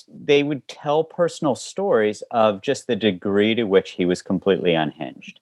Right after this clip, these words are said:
and the degree to which he would ask them to do things that were completely illegal, that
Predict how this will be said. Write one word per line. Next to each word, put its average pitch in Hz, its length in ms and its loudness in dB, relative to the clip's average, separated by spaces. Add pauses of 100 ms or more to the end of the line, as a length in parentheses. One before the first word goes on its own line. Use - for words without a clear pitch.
(380)
and 117 140 0
the 117 80 6
degree 113 540 0
to 110 100 0
which 101 240 0
he 113 160 -4
would 107 240 2
ask 98 320 -2
them 101 220 4
to - 120 -8
do 80 180 0
things 135 480 -2 (380)
that 113 220 2
were 110 180 0
completely 139 640 0
illegal, 117 540 -2 (580)
that 110 680 2